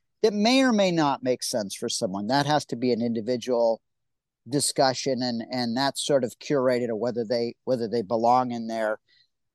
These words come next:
You know, the firm is doing really well. We're have a growing national presence. We're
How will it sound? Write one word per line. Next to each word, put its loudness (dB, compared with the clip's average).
You -4
know, 0
the 2
firm 2
is 0
doing 0
really 4
well. 2
We're -6
have -10
a -6
growing 2
national -8
presence. 0
We're 0